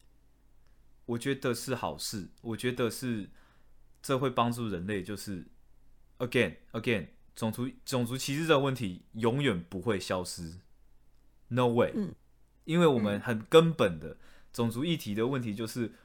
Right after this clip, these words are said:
Speaker 1: 我们就是不同种族，不同种族永远都会存在。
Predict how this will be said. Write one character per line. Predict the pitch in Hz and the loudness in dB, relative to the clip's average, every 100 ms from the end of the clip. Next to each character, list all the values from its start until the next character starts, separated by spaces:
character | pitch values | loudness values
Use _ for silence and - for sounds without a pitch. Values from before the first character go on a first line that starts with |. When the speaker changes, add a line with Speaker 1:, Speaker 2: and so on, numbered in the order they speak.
| - | -6
Speaker 1:
我 | 110 | -4
们 | 107 117 | -2 -2
就 | 135 | -4
是 | 143 | -4
不 | 135 | -6
同 | 113 98 | -4 -4
种 | 95 78 | -6 -10
族， | - - - - - - - - - - - - | -12 -18 -20 -20 -20 -20 -20 -20 -20 -20 -20 -8
不 | 190 | 2
同 | 175 147 | 4 4
种 | 110 | 0
族 | 101 110 - _ | -2 -6 -10 _
永 | 113 123 127 160 | 2 4 6 4
远 | 120 87 | 2 2
都 | 117 | 0
会 | 117 110 | 0 -2
存 | - 82 | -6 -6
在。 | 98 78 | -4 -4